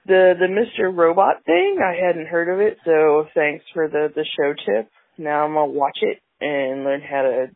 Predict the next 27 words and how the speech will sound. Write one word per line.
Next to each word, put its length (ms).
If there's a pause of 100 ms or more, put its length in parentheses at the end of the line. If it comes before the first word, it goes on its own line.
(160)
try 200
to 100
get 180
rid 200
of 240
everybody's 480 (100)
student 380
loans. 520 (400)
So, 360 (1120)
also, 560
I 240
would 320 (180)
totally 360
watch 280 (160)
Spike 360
get 180 (180)
throated 440
by 160 (100)
Forrest 420
any 220
fucking 260
day. 200 (500)
Yeah. 240 (840)
Um, 520 (160)
<laughs> 100
and 160 (2000)
as 120